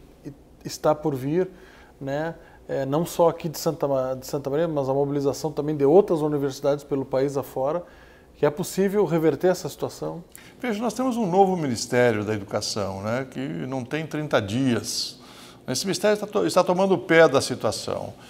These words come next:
Speaker 2: E na medida em que ele entender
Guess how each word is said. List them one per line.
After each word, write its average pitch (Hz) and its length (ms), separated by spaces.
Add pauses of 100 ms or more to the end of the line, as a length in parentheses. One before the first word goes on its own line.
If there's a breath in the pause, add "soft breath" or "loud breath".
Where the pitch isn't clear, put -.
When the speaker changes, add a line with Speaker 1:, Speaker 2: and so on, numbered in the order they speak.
(300 loud breath)
Speaker 2:
E - 40
na 220 100
medida 233 380
em - 20
que 233 140
ele 135 600 (400)
entender 185 840